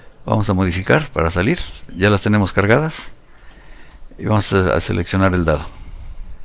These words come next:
Aquí está seleccionado. Y lo vamos a cambiar. Que baje de cimentación unos veinte centímetros.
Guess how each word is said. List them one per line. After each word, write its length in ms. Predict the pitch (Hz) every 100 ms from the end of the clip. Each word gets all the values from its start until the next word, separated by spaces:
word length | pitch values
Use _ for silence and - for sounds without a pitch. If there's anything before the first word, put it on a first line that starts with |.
| - - - - - - - - - - - -
Aquí 160 | - -
está 140 | 113
seleccionado. 600 | 95 92 - 113 113 104 - - - - - -
Y 120 | - 110
lo 120 | 107
vamos 280 | 110 120 120
a 200 | 101 -
cambiar. 500 | 110 117 117 117 - - - - - - - - - - - - - -
Que 100 | 107
baje 260 | 120 120
de 100 | 123
cimentación 680 | 110 113 107 104 101 151 170 - - - - - - - - - -
unos 240 | 113 104
veinte 200 | 107 101
centímetros. 680 | 92 82 71 - - -